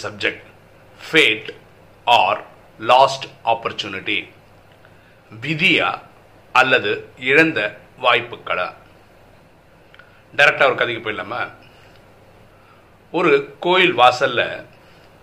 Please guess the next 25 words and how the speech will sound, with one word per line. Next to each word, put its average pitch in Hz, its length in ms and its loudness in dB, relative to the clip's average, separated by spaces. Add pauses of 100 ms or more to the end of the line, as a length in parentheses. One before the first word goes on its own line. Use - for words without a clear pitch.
(220)
ஒரு 135 140 -6
கண் 151 260 4
பார்வையற்றவர் 120 720 2 (1400)
உட்கார்ந்து 156 420 0
பிச்சை 147 280 -6
எடுத்துட்டு - 240 -14
இருக்காரு. - 260 -16 (1300)
அவருக்கு 160 400 0
பக்கத்துல 170 440 0 (160)
வயசானவர், 165 880 4 (320)
ஆனா 196 180 -2
கை 185 160 4
காலெல்லாம் 156 360 4
நல்லா 131 180 4
இருக்கு, 123 480 -2 (880)
வயசு 190 440 2
காரணமாக 139 800 2
வேலைக்கெல்லாம் 143 460 0
போவாதனால 127 460 0
அங்க 175 260 4
உட்கார்ந்து 151 280 0
அவர் 143 180 2
பிச்சை 117 240 -6
எடுத்துட்டு - 200 -16
இருக்காரு. - 260 -20